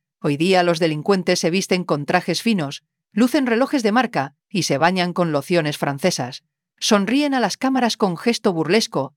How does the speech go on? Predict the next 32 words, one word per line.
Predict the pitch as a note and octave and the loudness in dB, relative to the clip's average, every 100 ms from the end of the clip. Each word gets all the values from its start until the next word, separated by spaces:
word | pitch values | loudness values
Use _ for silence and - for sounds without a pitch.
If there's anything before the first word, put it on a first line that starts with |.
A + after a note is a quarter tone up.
| _ | _
y | - F3+ | -4 0
tratan | F#3+ G#3+ A3 | 2 4 2
de | G#3+ | 0
incorporarse | G#3 G3 F3+ E3+ A3 A3+ A3+ | 0 0 2 2 2 0 0
a | |
los | F#3+ - | 0 0
clubs | G#3+ B3+ - | 0 0 0
y | G#3+ | 0
gremios | G#3 A3 G3+ G#3 | 0 0 -2 -2
en | F3 | -2
los | D3+ | -2
cuales | - G#3 F#3 - | 2 2 2 0
pueden | G3 F#3+ F3 | 0 0 0
presumir | E3 D#3 E3 D3+ F3 D3+ | -2 -2 -2 -2 -2 -4
sus | D#3+ D3+ | -6 -6
ganancias | C3+ E3 E3+ - D3+ E3 | -2 -2 -2 -2 -2 0
malavidas. | E3 D3+ F3 D#3 B2+ - _ _ _ _ | -2 0 -2 -2 -6 -10 _ _ _ _
Muchos | - G3 B3 B3+ | 2 2 4 2
incursionan | A#3+ G#3+ G3 G3 B3 A#3+ | 0 0 0 2 2 2
en | A3+ | 2
la | G3+ | 2
política | F#3+ B3+ G3+ D#3+ D3+ | 2 0 -2 -2 -2
donde | D3+ D#3 | 0 -2
amplían | D3 C#3+ F3+ F3 | -2 0 0 0
sus | E3+ F3 E3+ | -2 -2 -4
actividades | - D#3 D3+ E3+ D3+ E3+ | -2 -2 2 0 0 -2
marginales. | D3+ C#3+ F3 D#3+ C#3 C3+ - | -4 -2 -4 -2 -4 -6 -8
Carros | - A#3 B3+ C4 | 0 0 2 0
de | F#3+ | 0
lujo, | D3+ C3 - A#2+ - _ _ _ | 0 -2 -6 -10 -12 _ _ _
cirugía | - G3 F3 - A#3 | 0 2 2 0 0
plástica, | A3+ F#3+ - C#3+ A#2 B2 | 0 -2 -4 -10 -12 -16